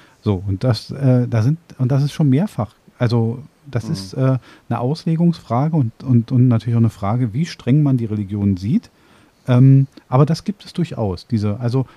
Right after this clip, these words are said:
Speaker 1: da sind
Speaker 2: Mhm.
Speaker 1: wir in Deutschland sehr tolerant. Da, da
Speaker 2: Ich
Speaker 1: fühlen
Speaker 2: meine, da
Speaker 1: wir uns nicht
Speaker 2: fängt
Speaker 1: so.
Speaker 2: ja auch schon die Scham an. Je
Speaker 1: Genau.
Speaker 2: nach, je nach Religion.
Speaker 1: Mhm.
Speaker 2: Äh, äh, ist es, äh, wenn das Knie schon gezeigt wird, äh, dass da schon, schon Schambereich dann, äh,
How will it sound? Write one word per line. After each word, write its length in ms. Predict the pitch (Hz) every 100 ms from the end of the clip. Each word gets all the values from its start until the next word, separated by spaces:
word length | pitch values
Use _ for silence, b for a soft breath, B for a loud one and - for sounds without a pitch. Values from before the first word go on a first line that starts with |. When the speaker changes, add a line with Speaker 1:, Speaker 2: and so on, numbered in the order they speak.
| -
Speaker 1:
da 120 | 123
sind 100 | 135
Speaker 2:
Mhm. 40 | 151
Speaker 1:
wir 60 | 127
in 60 |
Deutschland 360 | 107 123 180 143
sehr 140 | 123
tolerant. 500 | - 117 95 139 214
Da, 140 | 120 110
da 120 | 110
Speaker 2:
Ich 80 | -
Speaker 1:
fühlen 100 | 117
Speaker 2:
meine, 40 | 110
da 40 |
Speaker 1:
wir 40 |
uns 100 | 110
nicht 60 | 160
Speaker 2:
fängt 100 | 147
Speaker 1:
so. 60 | 135
Speaker 2:
ja 60 |
auch 120 | - 190
schon 180 | 170 123
die 180 | 104 92
Scham 440 | - 95 92 87 -
an. 240 | 95 85 B B -
Je 80 | 113
Speaker 1:
Genau. 100 | 110
Speaker 2:
nach, 80 | 107
je 120 | - 110
nach 220 | 113 -
Religion. 680 | 110 110 107 135 160 85 78 b b b
Speaker 1:
Mhm. 100 | 104
Speaker 2:
Äh, 40 | 113 98 95
äh, 40 | 87 - _ _ _ - 127 123 120
ist 160 | 131 110
es, 240 | 117 101
äh, 320 | - 127 113 110
wenn 220 | 104 95
das 100 | 87
Knie 280 | - 110 113
schon 180 | 127
gezeigt 480 | 120 - 123 117 -
wird, 180 | 123 120 B B B B -
äh, 120 | 110
dass 180 | 98 -
da 140 | 95
schon, 380 | - 92 87 90
schon 260 | - 101 92
Schambereich 680 | 123 156 143 101 90 82 -
dann, 360 | 87 85 90 -
äh, 400 | 95 90 87